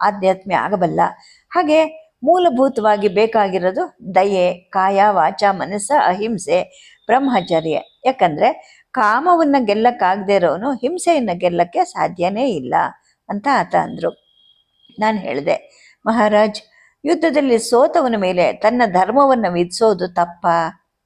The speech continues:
ಅಂದಾಗ ಸಾಧುಗಳು ಹೇಳಿದ್ರು, "ನೀನು ಯಾಜ್ಞವಲ್ಕ್ಯ ಸ್ಮೃತಿ ಅಂತ ಒಂದು ಧರ್ಮಶಾಸ್ತ್ರದ ಬಗ್ಗೆ ಕೇಳಿದೀಯಾ?" ಅಂತ ಹೇಳಿದಾಗ ನಾನು "ಇಲ್ಲ" ಅಂದೆ. ಅವ್ರು ಹೇಳಿದ್ರು, ಅದ್ರಲ್ಲಿ ಏನ್ ಹೇಳಿದೆ ಗೊತ್ತಾ? "ಯಸ್ಮಿನ್ ದೇಶೆ ಯ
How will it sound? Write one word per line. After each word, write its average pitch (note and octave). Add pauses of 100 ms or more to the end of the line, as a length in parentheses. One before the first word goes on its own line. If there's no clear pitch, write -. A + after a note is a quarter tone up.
(200)
ಅಂದಾಗ F3 (680)
ಸಾಧುಗಳು A3
ಹೇಳಿದ್ರು, D#3+ (320)
"ನೀನು C4 (280)
ಯಾಜ್ಞವಲ್ಕ್ಯ C4
ಸ್ಮೃತಿ G3+
ಅಂತ E3+
ಒಂದು F3+
ಧರ್ಮಶಾಸ್ತ್ರದ G#3
ಬಗ್ಗೆ F3
ಕೇಳಿದೀಯಾ?" F3 (540)
ಅಂತ A3+
ಹೇಳಿದಾಗ G#3
ನಾನು A#3
"ಇಲ್ಲ" A#3 (440)
ಅಂದೆ. - (260)
ಅವ್ರು D#4+
ಹೇಳಿದ್ರು, F#3 (300)
ಅದ್ರಲ್ಲಿ G3+
ಏನ್ C4
ಹೇಳಿದೆ F3+
ಗೊತ್ತಾ? E3+ (500)
"ಯಸ್ಮಿನ್ D4+
ದೇಶೆ G3+
ಯ G3+